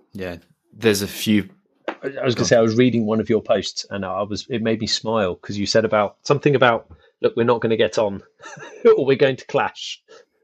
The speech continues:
Speaker 2: I thought, "That's brilliant." You're outlining
Speaker 1: Mm-hmm.
Speaker 2: your intent from the off. "This is what you expect of me. I'm gonna do the very best by me, but you have to be prepared to do the very best by yourself." And if you don't give yourself that permission,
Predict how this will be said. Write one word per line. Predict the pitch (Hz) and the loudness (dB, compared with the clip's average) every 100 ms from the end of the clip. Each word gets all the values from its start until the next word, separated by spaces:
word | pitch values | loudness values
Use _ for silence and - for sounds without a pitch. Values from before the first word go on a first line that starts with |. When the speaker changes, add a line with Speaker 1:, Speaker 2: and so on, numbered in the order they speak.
| _ - - | _ -4 2
Speaker 2:
I | 165 | 4
thought, | 185 | 4
"That's | 190 - | 4 2
brilliant." | 196 190 120 - - - - - - | 4 4 4 0 -18 -20 -20 -20 0
You're | 143 - | 0 2
outlining | 160 170 165 147 147 | 0 0 0 0 2
Speaker 1:
Mm-hmm. | |
Speaker 2:
your | 139 | 2
intent | 135 - 131 107 104 - | 0 0 0 -2 -6 -12
from | - 135 127 | -2 0 2
the | 123 | 2
off. | 101 - - - - - - - | 2 0 -6 -16 -18 -18 -12 -4
"This | 143 | 0
is | 147 135 | 2 2
what | 135 | 0
you | 131 | -2
expect | 117 - 127 - | -4 0 0 2
of | 107 107 | -4 -4
me. | 101 98 | -6 -2
I'm | 117 120 | -2 0
gonna | 117 110 _ | -2 -4 _
do | 120 | 0
the | 113 | 0
very | 117 113 | 4 4
best | 107 107 - | 6 2 0
by | 107 | -2
me, | 107 104 92 | 2 2 2
but | - | -2
you | 107 113 | -2 0
have | 113 - | -2 -2
to | 117 | -4
be | 104 | -4
prepared | 98 - 113 107 | -6 2 2 4
to | 110 | 0
do | 104 | -2
the | 104 | 2
very | 107 | 2
best | 101 98 - | 2 0 0
by | 101 | -2
yourself." | 98 - 104 - - - - - - | -2 -2 -4 -4 -14 -20 -20 -20 -12
And | 95 | -8
if | - | -4
you | 107 | -2
don't | - 123 127 | 2 2 0
give | 120 | -2
yourself | 113 - 110 - | 0 4 4 4
that | - | -2
permission, | - 117 113 95 92 | 0 0 2 0 -2